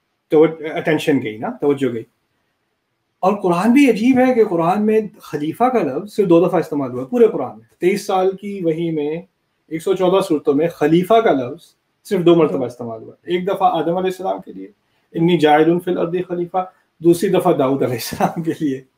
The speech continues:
"या दाऊद इन्ना जअलनाका खलीफतन फिल अर्दी।" यानी अजीब एक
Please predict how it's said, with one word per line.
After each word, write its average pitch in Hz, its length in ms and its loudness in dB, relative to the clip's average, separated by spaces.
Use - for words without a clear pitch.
"या 165 120 4
दाऊद 165 320 4
इन्ना 156 260 4
जअलनाका 143 480 2
खलीफतन 131 560 -8
फिल 123 180 -16
अर्दी।" 123 280 -20
यानी - 760 -10
अजीब 196 340 2
एक 196 260 2